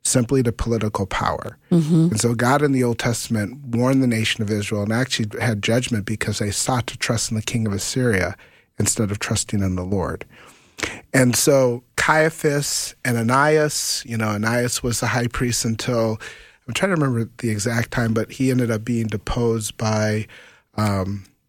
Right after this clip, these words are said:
Speaker 1: Herod. So then Caiaphas becomes the high priest, and it's his father-in-law that, so all of this various kind of shuffling. So what happens later in, in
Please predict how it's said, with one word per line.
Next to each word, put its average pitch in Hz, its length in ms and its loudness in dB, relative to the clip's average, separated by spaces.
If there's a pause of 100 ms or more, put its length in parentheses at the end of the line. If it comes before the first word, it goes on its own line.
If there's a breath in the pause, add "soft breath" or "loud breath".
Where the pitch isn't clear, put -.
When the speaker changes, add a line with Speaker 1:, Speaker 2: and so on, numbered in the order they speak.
(680)
Speaker 1:
Herod. 135 460 2
So 120 100 -4
then 110 180 -4
Caiaphas 123 480 -2
becomes 117 400 -4
the 123 80 -4
high 120 220 0
priest, 113 500 -2
and 104 180 -10 (100)
it's 110 200 -4
his 107 160 -4
father-in-law 110 840 0
that, 92 280 -2 (280 loud breath)
so - 160 4
all 156 260 4
of 175 100 2
this 139 200 0
various 113 520 0
kind 117 240 -2
of 95 80 0
shuffling. - 520 -2 (580 loud breath)
So 143 420 4 (280)
what 139 200 2
happens 139 500 0
later 135 380 2
in, 113 240 -2 (280)
in 120 180 2